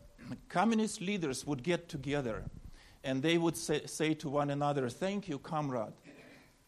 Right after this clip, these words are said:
for whatever, service, whatever, right, speeches. "Thank you." Sometimes ovations would last for up to twenty, twenty-two minutes because nobody wanted to sit down and stop,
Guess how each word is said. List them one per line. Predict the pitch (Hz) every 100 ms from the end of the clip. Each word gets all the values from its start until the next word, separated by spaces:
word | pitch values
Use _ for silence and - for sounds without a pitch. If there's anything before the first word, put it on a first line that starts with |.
| -
for | 196
whatever, | 190 196 190 131 95 - -
service, | - - 175 175 165 170 - - -
whatever, | 139 147 151 135 107 - - -
right, | 135 131 107
speeches. | - 127 - 170 151 - - - - - - - - - - _ - - - _
"Thank | - 180 185 185
you." | 180 165 156 - - -
Sometimes | - 175 202 214 208 -
ovations | 151 131 185 226 - 160 143
would | 147 139
last | 147 165 -
for | - 135 -
up | 156 156
to | 151
twenty, | - - 160 151
twenty-two | - 156 147 - 156
minutes | 139 202 226 -
because | - 127 135
nobody | 160 170 165 156
wanted | 165 165 151
to | - 139
sit | - 147
down | 127 143 147
and | 143 135
stop, | - 147 143